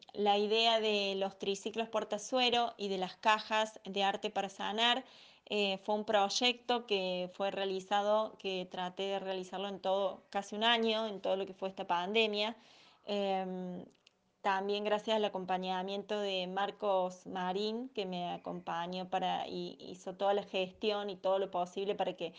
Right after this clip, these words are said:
todo este proyecto pudiera, eh, entregarse en el Hospital Regional de Villa María, la parte de, de internación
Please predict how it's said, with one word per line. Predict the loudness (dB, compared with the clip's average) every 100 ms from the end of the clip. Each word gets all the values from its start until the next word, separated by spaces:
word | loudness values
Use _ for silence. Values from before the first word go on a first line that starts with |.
| -20 -20 _ -2
todo | 2
este | 2 0
proyecto | 2 2 2 -2 0 0
pudiera, | 2 4 6 6 4 2 -2
eh, | -6 -4 -2 -4 -6
entregarse | -8 -4 0 4 4 2 2 0 0 -2
en | -6
el | -6
Hospital | -6 -6 -4 0 0
Regional | 0 -6 -6 -4 0
de | -2
Villa | -2 -4
María, | -2 0 4 4 4
la | 0 -2
parte | -4 -4
de, | -2 -2 -4 -10 -20 _ -8
de |
internación | -6 -4 -4 -2 -4 -6 -2 -2 -2 -6 -8 -12